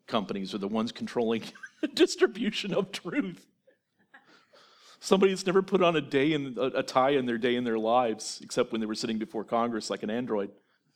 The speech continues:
<laughs> are controlling the flow of truth.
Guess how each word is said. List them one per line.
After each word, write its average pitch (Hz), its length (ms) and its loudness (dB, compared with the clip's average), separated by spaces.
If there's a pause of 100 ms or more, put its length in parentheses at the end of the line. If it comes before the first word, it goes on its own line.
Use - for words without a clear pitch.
(1000)
<laughs> 156 160 -10 (560)
are 147 120 6
controlling 165 880 2 (320)
the 190 100 4
flow 160 480 6
of 135 180 -2 (260)
truth. - 600 -2